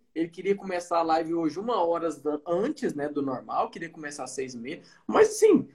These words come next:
vamos compreender, né? Vamos elogiar o Martins, que agora vai dar meia-noite e meia na Inglaterra, e o cara tá aqui conosco entregando esse baita conteúdo. Mano,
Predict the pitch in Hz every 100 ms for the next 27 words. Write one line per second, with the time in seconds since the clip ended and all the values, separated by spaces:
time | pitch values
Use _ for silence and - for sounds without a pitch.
0 | _ _ 135 190 277 311 - - 277 -
1 | 302 320 240 269 240 190 208 202 226 247
2 | 226 247 240 254 247 220 226 240 262 220
3 | 214 226 - - 190 190 - 151 151 147
4 | - 151 156 185 185 180 175 175 175 214
5 | 233 180 190 233 - 175 160 151 147 156
6 | 196 - - 170 196 - _ _ - 175
7 | 185 180 165 170 170 - 160 175 151 160
8 | - 165 170 165 143 139 143 147 - 127
9 | 120 143 147 151 151 147 127 107 - -
10 | _ _ 208 262 131